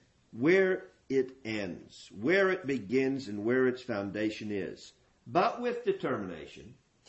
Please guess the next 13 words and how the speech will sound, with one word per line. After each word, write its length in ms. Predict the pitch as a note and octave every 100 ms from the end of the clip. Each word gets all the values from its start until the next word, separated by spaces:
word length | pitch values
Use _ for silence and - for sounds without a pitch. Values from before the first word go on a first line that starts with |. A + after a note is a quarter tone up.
| - _ _ _ _ _ _ _ _ _ _ _ _ _
one 280 | A#2 D#3+ F#3+
must 220 | F3+ -
cut 260 | F3 E3 A2+
down 360 | E3+ G#3 F3+
this 140 | D3 -
strongly 560 | - C#3+ E3 F#3+ F#3
rooted 540 | E3+ D3+ D#3+ D#3+ D3+ -
tree 580 | - G#3+ E3 A2 F#2+ - _ _ _ -
with 180 | C3
the 100 | C#3
weapon 420 | B2+ C#3+ D#3+ D3+ A2+
of 160 | G2+
detachment. 680 | - - A2+ G2+ - C#2+ B1+